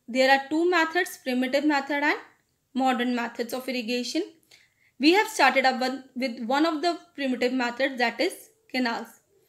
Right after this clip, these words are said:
Today we will be learning about the another primitive method of irrigation, that is tanks. So today's objective is to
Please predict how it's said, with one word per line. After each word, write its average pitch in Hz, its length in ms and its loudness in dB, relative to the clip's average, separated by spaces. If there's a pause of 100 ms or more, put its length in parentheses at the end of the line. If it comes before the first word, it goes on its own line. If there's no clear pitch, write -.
(300)
Today 339 260 6
we 370 120 0
will 330 160 2
be 277 120 0
learning 247 300 -2
about 240 280 -2
the 254 160 -2
another 269 360 2
primitive 285 400 -2
method 240 320 -4
of 240 120 -4
irrigation, 233 680 -2
that 233 260 -2
is 370 220 -2 (440)
tanks. - 420 -2
So 240 120 0 (480)
today's 320 320 2
objective 233 560 -2
is 240 200 -6
to 359 220 -2